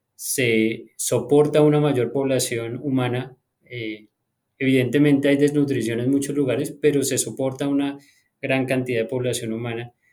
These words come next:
a través de las prácticas. Se ha disminuido en mucha-, en, en muchos, eh, condiciones el número de animales y se produce más carne o se produce más leche. Entonces, se ha-, es mucho más eficiente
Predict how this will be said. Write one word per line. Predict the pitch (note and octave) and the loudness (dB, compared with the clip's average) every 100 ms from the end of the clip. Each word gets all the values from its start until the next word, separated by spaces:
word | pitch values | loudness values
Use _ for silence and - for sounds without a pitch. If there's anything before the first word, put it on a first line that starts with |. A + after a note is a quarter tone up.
| _ _ | _ _
a | B2+ | -6
través | A#2+ A2+ A2+ | 0 0 2
de | C3 | 0
las | C3 | -2
prácticas. | - A2+ G#2+ B2 C3 - | -2 -6 -4 -4 -4 2
Se | C#3 | 4
ha | C#3 | 4
disminuido | D#3+ F3 E3+ D3 F#3+ A#3 D#3+ | 4 4 4 6 6 4 2
en | B2+ | 2
mucha-, | C3+ C#3+ D3+ | 0 0 0
en, | D3+ C3 B2 C#3 | 0 -4 -4 -6
en | B2 | -4
muchos, | B2 B2 D3 C#3+ C#3+ - - | -4 -4 -4 -2 -4 -8 -12
eh, | C3 B2 A#2+ - _ _ _ _ | -8 -8 -10 -18 _ _ _ _
condiciones | - C3+ B2+ B2 C3 B2 C#3 | -2 0 2 2 0 0 2
el | D3 C3+ | 2 2
número | B2 C3+ | 2 2
de | D3+ | 4
animales | C#3+ B2 B2+ A3 G#3 | 4 2 0 -2 -2
y | |
se | C3+ | -2
produce | B2 A#2+ C3+ - D3 | -2 -2 -2 -2 -2
más | A#2 A2+ | -2 -4
carne | - - - - _ _ _ _ _ | -6 -8 -10 -20 _ _ _ _ _
o | B2 | -4
se | C3+ | -4
produce | G#2+ B2 D#3+ B3 E3 | -2 2 2 2 0
más | B2 G#2+ | -2 -4
leche. | G#2 - - _ | -8 -10 -18 _
Entonces, | - C3 - | -8 -2 4
se | D#3+ C#3 | 4 4
ha-, | C#3 - | 0 2
es | D3+ E3 | 2 4
mucho | F3+ - D#3 | 2 2 2
más | B2+ A2+ | 0 -2
eficiente | A2 A2+ - G#2+ G#2 | -8 -8 -8 -10 -12